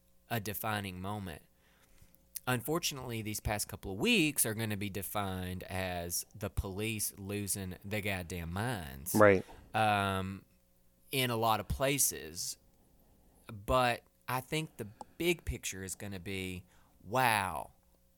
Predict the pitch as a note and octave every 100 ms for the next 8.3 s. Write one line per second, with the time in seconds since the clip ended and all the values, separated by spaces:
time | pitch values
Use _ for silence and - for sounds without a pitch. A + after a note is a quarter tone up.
0 | - - C#3 D#3 C#3+ C3+ C3 A2+ A2 G#2
1 | G2+ G2+ F#2+ F#2+ - _ _ _ _ B3+
2 | C4 A#3 - - - - B3 B3+ C4 C4
3 | A#3+ A#3+ - A#3 - A#3+ B3+ G#3+ - -
4 | D3+ E3+ D#3+ F#3 F3 E3+ - - D3 D#3
5 | A3 - A#2 - - - - _ _ _
6 | _ _ _ _ - A#2+ C#3+ - C3+ -
7 | B2+ A#2+ A#3 B3 - A2+ G#2+ F#2 F#3+ E3+
8 | F#3+ G#3+ -